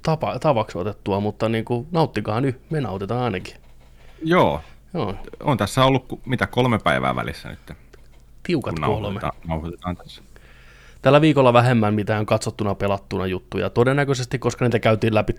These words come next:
Speaker 1: maanantaina enemmän, niin nyt on sitten uutisia. Uutisia tarjolla senkin edestä, ja plus sitten tota, mä mietin, että tänään me ehkä voitais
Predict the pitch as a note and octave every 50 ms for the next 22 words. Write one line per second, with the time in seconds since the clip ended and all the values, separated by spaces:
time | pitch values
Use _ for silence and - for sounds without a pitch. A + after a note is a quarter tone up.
0 | B2 G#2 G2 G2+ G#2 G2+ G2+ G2+ F#2+ F#2+ - - F#2 F#2 F#2+ G#2 - - - -
1 | A#2 A2 G2+ G2 G2+ G#2 G2 F#2+ F#2+ F#2 F#2 G2+ G#2 - - - - C#3+ D#3 C#3
2 | - - D3 C#3 - - - C#3 D#3+ E3+ D3+ C3+ A#2 - - - - - D#2+ E2
3 | - - - - - - - - - - - - E3 E3+ E3+ E3 - A#2+ - B2
4 | A2+ A2 - A#2+ A#2 A2 A2 A2 G#2+ G2+ G2+ G2+ - C3+ C3+ B2+ A#2 G2+ G#2+ G#2+
5 | G#2+ - - - - B2 A#2+ A2+ A2+ G#2 - - - - G2+ G2+ G#2 G2+ F#2+ -
6 | - A#2 A2+ - - - - A2 G2+ - - - A2+ G#2+ G#2+ G2 - G#2 G2+ -
7 | - A2+ G#2+ A2 A2 A#2 B2+ C3 B2+ A#2 G#2 G#2+ - C3 C3 C3 B2 A#2+ A2+ A2
8 | - G2 A2+ G#2+ - - - G#2+ G2+ A#2 A#2+ A#2+ A2+ - G2+ G2 - -